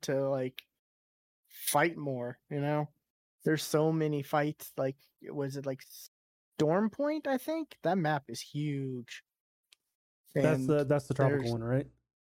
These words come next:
Speaker 1: Yeah.
Speaker 2: Yeah, that, that one's, that one's pretty big.
Speaker 1: Yeah, to the point where you might not, oh, you're on it? Okay. Yeah, the sliders. Yeah.
Speaker 2: Yeah,
Speaker 1: Th-,
Speaker 2: here's
Speaker 1: that's a cool
Speaker 2: another
Speaker 1: little thing they have on their site. Like
Speaker 2: And then there's,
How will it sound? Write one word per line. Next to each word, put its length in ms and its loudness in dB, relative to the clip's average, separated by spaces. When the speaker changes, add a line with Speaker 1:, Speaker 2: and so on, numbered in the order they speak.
Speaker 1:
Yeah. 380 2
Speaker 2:
Yeah, 260 0
that, 240 2
that 140 4
one's, 560 2
that 80 4
one's 160 2
pretty 300 0
big. 240 2
Speaker 1:
Yeah, 340 0
to 100 -6
the 80 0
point 300 2
where 200 0
you 300 -2
might 240 -2
not, 240 0
oh, 180 -4
you're 200 -2
on 160 0
it? 80 -2
Okay. 220 -4
Yeah, 180 4
the 100 -6
sliders. 560 -4
Yeah. 200 -4
Speaker 2:
Yeah, 120 0
Speaker 1:
Th-, 120 8
Speaker 2:
here's 100 4
Speaker 1:
that's 200 8
a 40 6
cool 200 4
Speaker 2:
another 80 8
Speaker 1:
little 240 6
thing 320 4
they 100 2
have 220 0
on 80 0
their 100 0
site. 480 -2
Like 320 -2
Speaker 2:
And 120 2
then 120 4
there's, 300 4